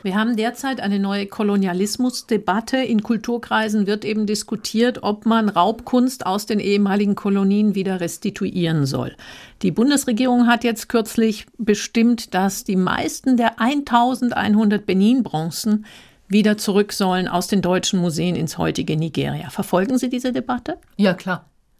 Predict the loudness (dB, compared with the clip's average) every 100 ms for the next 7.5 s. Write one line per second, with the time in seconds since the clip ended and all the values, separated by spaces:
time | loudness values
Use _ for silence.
0 | _ -6 -4 -4 0 2 0 0 -2 -2
1 | -8 -8 -2 -2 0 -2 -4 -4 0 0
2 | 0 -4 -2 -4 -2 -2 2 4 4 2
3 | 0 -4 -4 -4 -2 0 0 -2 -4 -4
4 | -6 -6 -6 -6 -6 -10 -10 -8 -8 -8
5 | -6 -6 -6 -8 -10 -8 -8 -10 -10 -8
6 | -6 -4 -2 0 2 2 2 0 0 -2
7 | -6 -2 2 4 2